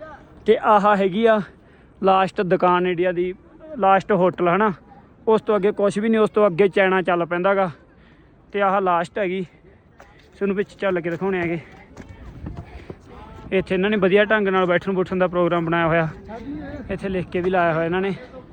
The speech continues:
"ਭਾਰਤ ਕੀ ਪਹਿਲੀ ਦੁਕਾਨ।" ਤੇ ਆਪਣੇ ਇੰਡੀਆ ਦੇ ਫਲੈਗ ਵੀ ਲੱਗੇ ਹੋਏ ਇੱਥੇ। ਆਹ ਤੁਸੀਂ ਦੇਖ ਸਕਦੇ ਹੋ। ਤੇ ਇੱਕ ਛੋਟਾ ਜਿਹਾ ਉੱਥੇ ਮੰਦਿਰ ਬਣਿਆ ਹੋਇਆ ਹੈਗਾ।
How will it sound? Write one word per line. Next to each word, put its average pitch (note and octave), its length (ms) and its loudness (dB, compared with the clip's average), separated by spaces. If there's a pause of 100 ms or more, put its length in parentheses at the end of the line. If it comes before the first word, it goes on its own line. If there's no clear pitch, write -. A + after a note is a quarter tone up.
(540)
"ਭਾਰਤ F3+ 280 0
ਕੀ F3 80 -2
ਪਹਿਲੀ F3 320 2
ਦੁਕਾਨ।" D3+ 380 0 (1400)
ਤੇ F#3+ 60 -2
ਆਪਣੇ G3 360 0
ਇੰਡੀਆ F3+ 240 2
ਦੇ F3+ 60 0
ਫਲੈਗ E3 340 0
ਵੀ F3 120 0
ਲੱਗੇ F3 240 2
ਹੋਏ E3+ 140 4
ਇੱਥੇ। E3 280 -2 (1200)
ਆਹ F3 80 -6
ਤੁਸੀਂ F3+ 180 -2
ਦੇਖ E3 180 -2
ਸਕਦੇ D#3+ 260 -4
ਹੋ। D#3 100 -2 (1400)
ਤੇ F#3+ 60 0
ਇੱਕ F3+ 140 -4
ਛੋਟਾ F#3 300 -2
ਜਿਹਾ A3 100 0
ਉੱਥੇ G3+ 160 -6
ਮੰਦਿਰ E3 300 0
ਬਣਿਆ D3+ 220 -2
ਹੋਇਆ D#3+ 140 0
ਹੈਗਾ। E3 200 0